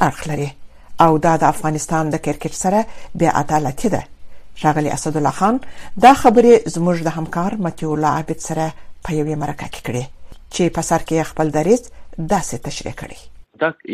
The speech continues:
Speaker 2: یو سیاسي پریکړه ده. دا د هیڅ د کرکټ، هغه د ډیپلوماسي پورې یا د کرکټ په د پرمختګ یا د هغه مشکلاتو لپاره نه ده. دا یو سیاسي پریکړه ده، هغه یې حکومت ته کړې ده چې د افغانستان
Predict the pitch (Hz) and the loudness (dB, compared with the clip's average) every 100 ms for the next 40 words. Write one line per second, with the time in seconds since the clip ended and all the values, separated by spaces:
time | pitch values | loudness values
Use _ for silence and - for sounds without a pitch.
0 | 123 127 123 117 98 113 - 120 104 95 | 2 2 0 -2 0 -2 0 0 0 -6
1 | 85 78 _ _ _ _ 113 123 143 131 | -8 -16 _ _ _ _ -2 2 4 2
2 | 123 151 - 156 120 113 135 - 139 135 | 0 0 -2 -8 -6 -4 -4 -2 -2 -2
3 | 135 - 104 104 98 104 110 101 101 - | -4 -6 -8 -8 -10 -12 -8 -8 -8 -10
4 | - 123 120 117 113 107 101 101 101 127 | -6 -4 -2 -4 -4 -4 -6 -8 -8 -6
5 | 110 _ 123 117 110 104 95 90 107 104 | -8 _ -4 -2 -2 -4 -8 -6 -6 -4
6 | 92 - _ 110 104 107 - 123 117 101 | -8 -18 _ -6 -6 -6 -4 0 0 -2
7 | 110 104 101 98 104 110 104 87 110 - | -2 -2 -4 -6 -4 -4 -6 -10 -12 -6
8 | 113 123 120 104 - 113 110 123 123 123 | 0 0 -2 -8 -6 -4 -4 -4 -4 -6
9 | - _ _ _ 156 160 147 - 110 - | -8 _ _ _ -4 -4 -4 -8 -6 -6
10 | 170 160 147 151 147 151 147 117 117 123 | -6 -6 -4 -6 -4 -4 -4 -6 -6 -6
11 | 123 _ _ _ 104 120 156 - 117 - | -8 _ _ _ -8 0 0 0 -6 -4
12 | 98 87 87 - _ _ _ 104 107 101 | -6 -6 -12 -18 _ _ _ -6 -4 -4
13 | 107 104 139 | -4 -4 -2